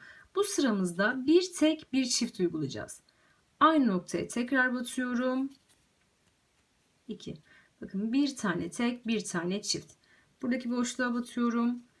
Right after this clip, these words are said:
Bir tane tek, yanındaki boşluğa geçiyoruz. Birinci tek,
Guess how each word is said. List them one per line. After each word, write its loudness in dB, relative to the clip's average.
Bir 2
tane -2
tek, -2
yanındaki 0
boşluğa -2
geçiyoruz. -4
Birinci 0
tek, -2